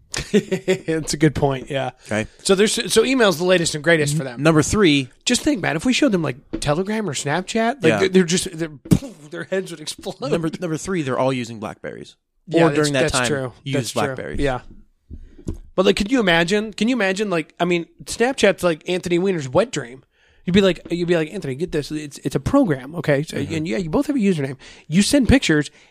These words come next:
Speaker 1: and they only see 'em for ten seconds,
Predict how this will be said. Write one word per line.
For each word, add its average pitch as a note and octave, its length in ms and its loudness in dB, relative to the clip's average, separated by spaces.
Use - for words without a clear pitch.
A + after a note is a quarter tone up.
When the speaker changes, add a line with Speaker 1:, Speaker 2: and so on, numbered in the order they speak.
Speaker 1:
and D#3+ 760 0
they E3+ 160 6
only G#3+ 280 6
see - 180 4
'em C4 120 2
for E3+ 120 -2
ten G3 260 0
seconds, - 600 -4